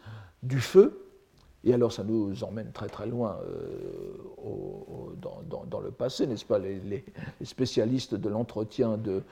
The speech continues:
de l'entretien d'un feu, de, ou bien qui puisse maîtriser le feu en marchant dessus dans des pratiques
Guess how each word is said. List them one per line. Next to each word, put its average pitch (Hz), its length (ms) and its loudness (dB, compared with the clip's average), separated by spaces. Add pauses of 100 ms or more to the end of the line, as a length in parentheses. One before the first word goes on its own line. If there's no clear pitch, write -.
(220)
de 110 60 0
l'entretien 104 440 -4
d'un 101 200 -4
feu, 113 480 6
de, 101 320 -4 (320)
ou 101 40 0
bien 117 220 0
qui 117 140 -2
puisse 117 340 0
maîtriser 123 640 2
le 110 160 4
feu 120 400 4
en 107 60 2
marchant 107 340 -6
dessus 113 320 -2
dans 110 140 2
des 104 100 0
pratiques 101 480 -4